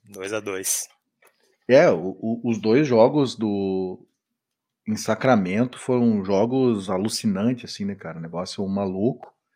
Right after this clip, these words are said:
Speaker 2: Aí o Sacramento faz, né, os dois a zero. Aí vai jogar contra o Warriors e, e perde o primeiro jogo. E o primeiro jogo o Warriors ganhou até,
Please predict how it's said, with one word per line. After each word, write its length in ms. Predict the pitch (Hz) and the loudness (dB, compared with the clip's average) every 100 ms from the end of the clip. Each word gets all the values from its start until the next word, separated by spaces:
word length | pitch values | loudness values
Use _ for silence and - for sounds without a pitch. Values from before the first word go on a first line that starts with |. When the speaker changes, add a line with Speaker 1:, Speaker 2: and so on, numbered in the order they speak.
| _ _ _ _ _ _ - | _ _ _ _ _ _ -8
Speaker 2:
Aí 100 | 98 | -6
o 20 | |
Sacramento 480 | - 110 104 110 110 | -4 0 2 2 0
faz, 480 | - - 98 139 113 | -4 4 6 6 4
né, 120 | 110 | 0
os 100 | 101 | 2
dois 240 | 101 113 | 4 4
a 100 | 117 | 4
zero. 480 | 98 95 98 127 156 _ _ _ _ _ _ _ _ _ _ _ _ _ | 2 0 0 0 -2 _ _ _ _ _ _ _ _ _ _ _ _ _
Aí 180 | 101 113 | 2 4
vai 260 | 117 120 135 | 10 10 12
jogar 640 | 147 117 123 156 147 _ _ _ _ _ _ _ _ _ _ _ _ | 10 10 8 6 -2 _ _ _ _ _ _ _ _ _ _ _ _
contra 320 | - 123 117 | -2 0 2
o 140 | 120 104 | 4 6
Warriors 580 | 107 127 160 - - _ _ _ _ _ _ _ _ _ _ _ _ | 8 6 2 -6 -16 _ _ _ _ _ _ _ _ _ _ _ _
e, 560 | 107 104 107 104 104 - | 0 2 4 2 0 -4
e 60 | 104 | -6
perde 320 | - 117 139 | 6 8 8
o 20 | |
primeiro 300 | 156 151 151 | 2 4 4
jogo. 260 | 120 151 180 | 4 2 4
E 40 | |
o 40 | 185 | 2
primeiro 300 | 180 180 180 | 2 2 2
jogo 280 | 156 185 196 | 2 2 4
o 140 | 185 | 6
Warriors 300 | 180 190 180 | 6 4 2
ganhou 260 | 160 156 170 | 2 2 2
até, 480 | 170 170 151 104 | 2 2 2 0